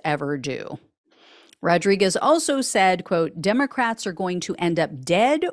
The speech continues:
or in prison." And then after Trump tweeted about his call to action on January sixth, he messaged the group and he said,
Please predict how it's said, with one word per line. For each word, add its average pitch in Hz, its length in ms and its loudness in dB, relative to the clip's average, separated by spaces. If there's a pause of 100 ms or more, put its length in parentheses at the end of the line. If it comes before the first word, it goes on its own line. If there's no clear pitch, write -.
or 240 200 0
in 190 180 -4
prison." 170 720 -2 (800)
And 180 380 2
then 190 380 0
after 254 420 0
Trump 220 320 -4
tweeted 202 540 0
about 156 240 0
his 151 180 -4
call 170 320 2
to - 100 -4
action 156 440 -4
on 156 100 -2
January 147 460 -4
sixth, 240 520 -4 (120)
he 160 120 -4
messaged 196 540 -2
the 170 80 -6
group 160 460 2
and 160 160 4
he 156 100 4
said, 156 460 0